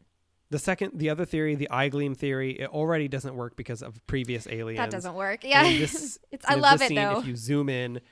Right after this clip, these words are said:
Speaker 1: and increase the focus, like, there is still an eye gleam because this is nineteen eighty-two and they couldn't edit out shit like that. So was it important
Speaker 2: No, of course
Speaker 1: to, like,
Speaker 2: not.
Speaker 1: were they trying to get rid of it? Who knows? But the theory still
Speaker 2: Maybe.
Speaker 1: doesn't work.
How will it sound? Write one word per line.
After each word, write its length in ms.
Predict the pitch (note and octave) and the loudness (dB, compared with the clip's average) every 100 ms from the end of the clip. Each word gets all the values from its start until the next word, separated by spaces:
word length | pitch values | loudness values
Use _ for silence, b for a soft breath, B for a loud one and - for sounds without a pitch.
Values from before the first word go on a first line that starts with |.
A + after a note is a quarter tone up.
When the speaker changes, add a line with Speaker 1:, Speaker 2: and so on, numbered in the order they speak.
| b _ - | b _ -8
Speaker 1:
and 220 | C#3 B2+ | -6 -6
increase 460 | B2+ B2 - C3 B2 | -8 -10 -6 -6 -6
the 140 | B2 | -10
focus, 460 | - B2 A2 A2+ - | -8 -8 -8 -8 -10
like, 200 | A2 - | -12 -8
there 140 | A2+ | -8
is 120 | A2 | -8
still 200 | - A#2+ | -8 -8
an 120 | G#2+ G#2+ | -8 -8
eye 160 | G#2+ | -10
gleam 440 | G#2 A2 G#2 G#2+ A#2+ - | -8 -10 -10 -12 -14 -8
because 440 | B2 B2 G#2+ - _ _ _ _ _ | -6 -6 -8 -14 _ _ _ _ _
this 160 | C#3 B2+ | -10 -8
is 100 | A#2 | -6
nineteen 320 | A#2+ A#2+ A#2+ | -6 -6 -6
eighty-two 480 | A2+ A#2+ E3+ F3+ D#3 | -8 -4 -2 -2 -2
and 100 | C3+ | -4
they 60 | |
couldn't 260 | C3 C3 - | -2 -4 -2
edit 240 | - B2+ A#2 | 0 0 0
out 220 | A2 - | -2 -2
shit 240 | - A#2+ | -6 -6
like 160 | A2+ G2+ | -8 -10
that. 240 | - F#2+ - b b b | -12 -14 -16 b b b
So 180 | - C3 | -4 -2
was 220 | C#3+ - | 0 0
it 80 | C#3 | 0
important 440 | B2+ C3+ E3+ F3+ | -2 0 0 -2
Speaker 2:
No, 20 | |
of 40 | - | -10
course 120 | C3 | -6
Speaker 1:
to, 60 | D3+ | -6
like, 80 | - | -6
Speaker 2:
not. 40 | - | -4
Speaker 1:
were 140 | C#3+ | -2
they 80 | C3 | -2
trying 300 | - C#3+ D#3 | -4 -4 -2
to 60 | |
get 140 | D3 D#3 | -4 -4
rid 120 | D3 | -4
of 80 | C#3+ | -2
it? 240 | C#3+ - _ _ _ _ _ | -4 -6 _ _ _ _ _
Who 140 | B2 | -8
knows? 400 | B2 C3+ C3+ C3 | -4 -2 -4 -6
But 240 | - A#2 | -8 -8
the 80 | - | -8
theory 260 | A#2 C#3 B2+ | -4 -2 -2
still 180 | F2+ A#2+ | -4 -4
Speaker 2:
Maybe. 120 | - | -4
Speaker 1:
doesn't 160 | G#2+ | -6
work. 300 | A#2 A2 G#2+ | -6 -6 -8